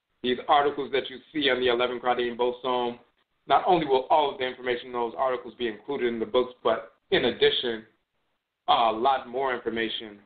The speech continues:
will be included as well. So those are just summaries, snapshots of what will be in the book.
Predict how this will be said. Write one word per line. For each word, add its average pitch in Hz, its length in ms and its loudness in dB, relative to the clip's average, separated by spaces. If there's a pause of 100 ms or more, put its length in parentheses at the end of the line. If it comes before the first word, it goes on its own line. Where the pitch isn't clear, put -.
(180)
will 123 80 -6
be 123 140 -2
included 120 500 -4 (260)
as 151 200 0
well. 113 340 2
So 120 80 -6
those 131 260 4
are 113 200 0
just - 100 -10 (580)
summaries, 131 480 2 (160)
snapshots 135 640 0
of 120 60 -16
what 123 160 -2 (380)
will - 100 -8
be 135 120 0
in 123 80 0
the 120 60 -4
book. 123 320 0